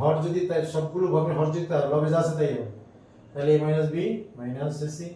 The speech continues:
b plus bc minus ab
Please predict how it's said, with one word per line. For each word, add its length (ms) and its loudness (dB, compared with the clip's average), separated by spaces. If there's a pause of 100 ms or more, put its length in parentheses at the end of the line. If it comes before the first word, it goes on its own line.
(580)
b 40 -6 (1160)
plus 300 4 (520)
bc 180 -6 (160)
minus 340 0 (1120)
ab 120 4